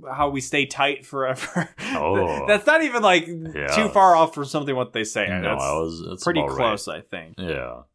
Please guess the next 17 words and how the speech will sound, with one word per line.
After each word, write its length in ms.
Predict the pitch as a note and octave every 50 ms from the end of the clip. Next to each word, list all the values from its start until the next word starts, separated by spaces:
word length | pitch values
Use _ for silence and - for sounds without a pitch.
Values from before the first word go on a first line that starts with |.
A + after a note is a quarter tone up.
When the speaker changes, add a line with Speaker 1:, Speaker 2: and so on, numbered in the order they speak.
| -
Speaker 1:
And 640 | B2 B2 A#2+ A#2 A#2 A#2 A#2 A#2 A2+ A2 A2 A#2 - _ _ _ _ _ _ _ _ _ _ _ _ -
I 60 | D#3
gotta 240 | F#3 G#3+ A3+ G#3+ G3
say, 460 | G3 - G3 F3+ D#3 C3+ A#2+ A#2 - _ _ _ _ _ _
it 140 | - D3 B2
does 180 | - C#3 B2+ C#3+
not 260 | E3+ E3+ E3+ E3 D3+
hold 260 | D#3+ D#3 D3 C#3+ C#3
up 160 | C3+ B2+ A#2
necessarily 580 | C3 A#2+ A#2 A#2 - B2+ B2 A#2 A2+ A2+ A2 G#2+
to 240 | - - C3+ C3 B2+
the 100 | B2 A#2
finale 680 | A2+ - B2+ A#2+ A2+ A2 A2+ A2 G#2+ G2+ G2 G2 G2
of 340 | - G2+ G#2 G2+ F#2+ F#2 F#2 _ _ _
Cheetah 320 | - - C#3 B2+ A#2 A2
Girls 400 | A2+ A#2 A2 G#2 G2+ G2 - -
one, 480 | A2+ A2 A2 G#2 F#2+ F#2 F2+ F2+ F#2 -